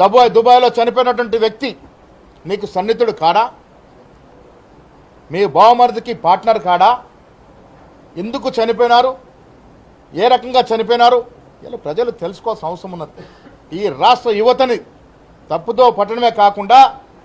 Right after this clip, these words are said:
మత్తు పదార్థాలు అలవాటు విధంగా ఉసుగొల్పినటువంటి మీరు ఈ రాష్ట్రం బాగు గురించి మాట్లాడితే ప్రజలు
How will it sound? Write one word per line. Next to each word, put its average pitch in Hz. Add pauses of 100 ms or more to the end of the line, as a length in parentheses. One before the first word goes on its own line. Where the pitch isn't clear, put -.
(280)
మత్తు - (140)
పదార్థాలు 247
అలవాటు 220
విధంగా 220 (840)
ఉసుగొల్పినటువంటి 226 (100)
మీరు 285 (920)
ఈ - (200)
రాష్ట్రం 214 (120)
బాగు 190 (100)
గురించి 185 (100)
మాట్లాడితే 180 (720)
ప్రజలు 175